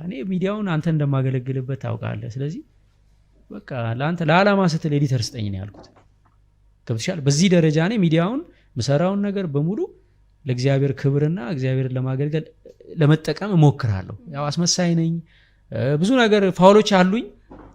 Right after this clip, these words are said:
ስቲል ግን ውስጤ ግን ጄኒውንሊ ግን በዛ አምናለሁ። እግዚአብሔርን ማገልገል አለበት ይሄ ሚዲያ። ካላገለገለ እንደሚወድቅ አውቀዋለሁ። እኔም እንደ አቅሜ ምንም ከትቢያ ስለሆነ ያነሳኝ፣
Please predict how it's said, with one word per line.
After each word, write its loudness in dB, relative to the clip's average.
ስቲል 4
ግን 4
ውስጤ 2
ግን 4
ጄኒውንሊ 6
ግን 0
በዛ 2
አምናለሁ። 0
እግዚአብሔርን 4
ማገልገል 4
አለበት 2
ይሄ -2
ሚዲያ። -2
ካላገለገለ -2
እንደሚወድቅ 0
አውቀዋለሁ። -12
እኔም 2
እንደ -2
አቅሜ -4
ምንም 4
ከትቢያ -8
ስለሆነ 2
ያነሳኝ፣ 2